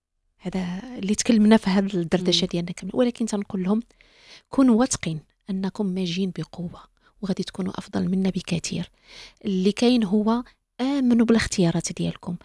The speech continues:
Speaker 1: وتكون عندكم الثقة الكاملة في، في نفسكم، في ذواتكم، وتحلوا بأكثر شيء هي الدراسة، ثم الدراسة والثقافة، ثم بالأخلاقيات الممارسة.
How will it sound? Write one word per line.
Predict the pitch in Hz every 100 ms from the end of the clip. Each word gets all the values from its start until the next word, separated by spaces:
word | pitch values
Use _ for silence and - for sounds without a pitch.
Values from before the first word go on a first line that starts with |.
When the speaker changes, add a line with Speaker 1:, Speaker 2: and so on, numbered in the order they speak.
| _ _ -
Speaker 1:
وتكون | 190 - 247
عندكم | 220 220 - 196
الثقة | - 269 - 208
الكاملة | 196 190 - 233 240 202 208 254 _ _ _ _ _ _ _ -
في، | - 226 214
في | -
نفسكم، | 269 - 220 247 _ _
في | _ -
ذواتكم، | 165 208 247 - 220 254 _ _ _ _
وتحلوا | 202 - - 262 240 208
بأكثر | 202 196 - 220
شيء | 190 - 190 - _ _ _
هي | - 240
الدراسة، | 180 190 175 175 165 180
ثم | - 185 175
الدراسة | 170 - 175 180 175 -
والثقافة، | 175 - - - 190 - 190 _ _ -
ثم | - 240 220 226 -
بالأخلاقيات | 196 - 202 - 220 226 196 190 202
الممارسة. | 180 165 160 160 156 -